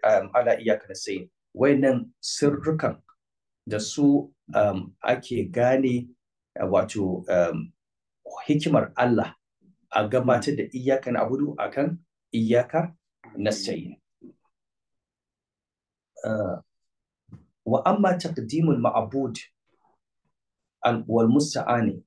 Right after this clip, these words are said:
ala al-fi'laini. To, amma kaddamar da abin da ake bau-, wanda ake bautawa da wanda ake neman taimakon sa akan aikin bautar da aikin neman taimakon.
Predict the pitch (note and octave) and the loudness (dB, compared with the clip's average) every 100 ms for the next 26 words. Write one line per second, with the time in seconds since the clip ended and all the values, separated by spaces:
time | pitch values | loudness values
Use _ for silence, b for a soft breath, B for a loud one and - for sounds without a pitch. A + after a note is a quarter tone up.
0 | - B2+ B2+ - - - A2 A2+ G2+ F#2+ | -2 2 2 0 -4 -8 -4 -2 -2 -6
1 | _ _ _ _ _ _ - A2 G#2+ _ | _ _ _ _ _ _ -20 -20 -20 _
2 | _ - B2 E3 F3 G#3 G#3 A3 G#3+ A3 | _ -4 0 0 0 0 0 2 4 2
3 | G3+ B2+ A#2 E3+ E3+ C#3+ D3+ B2 A#2 D#3+ | 2 -2 0 0 2 0 -2 -2 2 2
4 | F3+ E3 D#3 D3 A2+ A2+ G#2 - - _ | 2 0 0 0 -2 -2 -2 -2 -6 _
5 | _ _ _ _ _ _ _ - A#2 A#2 | _ _ _ _ _ _ _ -4 0 4
6 | D#3 F3+ D#3+ D3+ C#3 A#2+ B2 - A2+ G#2+ | 4 4 4 0 0 0 2 0 -2 -4
7 | A2+ A#2+ - F#2 - - - C#3 C#3+ C#3 | -4 -4 0 -2 -2 -4 0 2 2 0
8 | A#2 G#2+ G2 F#2+ A2 G#2+ - _ _ _ | -2 0 -2 -2 -2 -4 -4 _ _ _
9 | - A2 D3 C#3+ C#3+ C#3 F3+ - _ _ | -2 0 4 2 2 -2 -2 -6 _ _
10 | _ _ _ _ _ - A2+ A#2+ B2 B2 | _ _ _ _ _ -6 0 2 4 2
11 | - - G#2 G2+ G#2 - | 0 -6 -2 -2 -4 -10